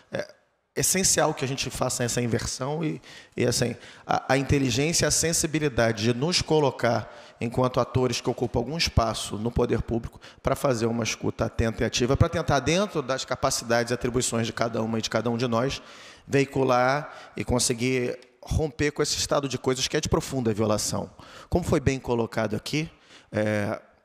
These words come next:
pela Constituição, pelas normas nacionais e internacionais de direitos humanos, todas as pessoas são titulares de direitos, é verdade.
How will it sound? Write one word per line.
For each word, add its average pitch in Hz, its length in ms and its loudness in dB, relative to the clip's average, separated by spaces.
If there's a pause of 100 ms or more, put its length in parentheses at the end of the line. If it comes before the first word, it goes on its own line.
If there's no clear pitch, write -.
pela 220 180 4
Constituição, 147 760 2
pelas 110 300 -2
normas 117 680 -2
nacionais 120 560 0
e 151 40 -4
internacionais 147 580 2
de 127 60 -2
direitos 131 260 2
humanos, 170 340 2 (480)
todas 226 200 2
as 202 80 -2
pessoas 175 300 -2
são 175 100 0
titulares 151 440 2
de 123 80 -4
direitos, 139 380 2
é 110 60 -2
verdade. 143 640 0